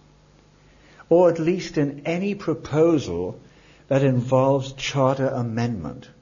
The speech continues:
or tampering with the privileges of the P five.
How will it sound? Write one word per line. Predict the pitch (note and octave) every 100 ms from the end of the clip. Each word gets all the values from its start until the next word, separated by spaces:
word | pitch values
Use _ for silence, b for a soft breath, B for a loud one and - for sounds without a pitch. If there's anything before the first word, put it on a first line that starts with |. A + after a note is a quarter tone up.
| _ A#2
or | A#2+ B2
tampering | - C#3+ E3 D#3 D3 C#3 C3
with | A#2 A#2+
the | B2
privileges | A#2+ - A2 G#2+ F#2 G#2+ G#2 G2+ - B B B B -
of | A2+ A2
the | G2+
P | - A2
five. | F#2 - E2 C2